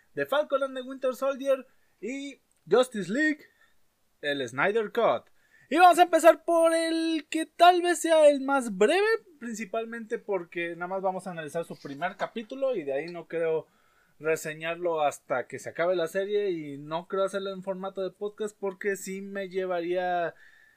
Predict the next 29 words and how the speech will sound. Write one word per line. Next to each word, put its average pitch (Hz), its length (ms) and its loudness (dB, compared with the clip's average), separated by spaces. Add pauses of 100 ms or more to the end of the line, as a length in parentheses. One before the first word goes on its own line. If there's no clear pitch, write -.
(260)
pues 370 200 -6
digamos 277 420 -10
que 233 200 -10 (440)
un 208 180 -10
trabajo 202 500 2
un 190 180 -8
tanto 185 440 -2 (960)
aburrido 254 540 -4
porque 202 220 -6
sería 175 220 -4
capítulo 160 460 -6
por 175 120 -8
capítulo 190 500 -6
y 151 80 -6
sé 135 180 -8
que 147 240 -4
no 127 160 -6
a 131 60 -2
mucha 127 260 -8
gente 120 240 -12
le 123 60 -4
agrada 131 300 -4
eso 139 160 -10
y 165 40 -16
mejor 120 240 -8
lo 131 180 -4
resumo 120 340 -14
en 143 80 -12
escrito, 185 680 -2